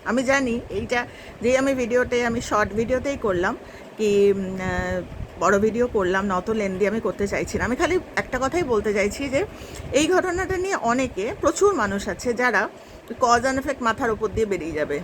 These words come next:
বলবে, "হ্যাঁ, এত বড় অন্যায়", একরকম। দ্বিতীয় কথা হচ্ছে, "বাবা বলবো না, বললে আবার আমার ওপর,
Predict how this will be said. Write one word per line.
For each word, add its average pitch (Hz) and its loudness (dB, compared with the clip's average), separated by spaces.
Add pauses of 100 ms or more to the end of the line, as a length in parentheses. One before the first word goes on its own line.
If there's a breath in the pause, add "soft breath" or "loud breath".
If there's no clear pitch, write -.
বলবে, 196 2
"হ্যাঁ, 277 2
এত 302 -4
বড় 285 2
অন্যায়", 277 2 (220)
একরকম। 175 -6 (380 loud breath)
দ্বিতীয় 226 4
কথা 269 2
হচ্ছে, 247 -2
"বাবা 170 2
বলবো 180 0
না, 170 0
বললে 170 0
আবার 165 0
আমার 170 0
ওপর, 175 -2